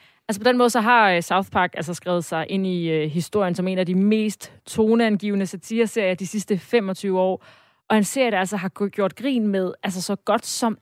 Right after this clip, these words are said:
alt og alle, som måske også det, den er lidt kendt for. Altså, der er ikke nogen, der er helliget i, øh, i deres, øh, satire. Med os nu,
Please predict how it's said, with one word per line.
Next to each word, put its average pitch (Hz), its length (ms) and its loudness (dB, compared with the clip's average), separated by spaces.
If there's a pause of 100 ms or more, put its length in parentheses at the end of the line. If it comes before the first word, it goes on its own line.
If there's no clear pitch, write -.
(180)
alt 269 400 4
og 196 180 0
alle, 214 460 2
som - 160 -8
måske 196 280 -2
også 220 160 2
det, 233 80 -6
den 226 100 -2
er 220 40 2
lidt 220 240 -4
kendt 269 280 2
for. - 140 0
Altså, 196 220 0
der 226 80 0
er 233 40 4
ikke 254 140 0
nogen, 269 240 4
der 254 60 4
er 185 400 2 (260)
helliget 269 580 4
i, 226 300 2
øh, 185 260 2 (360)
i 233 80 0
deres, 214 420 2
øh, 202 240 4
satire. 214 640 0 (640)
Med 247 220 8
os 302 140 0
nu, 285 200 4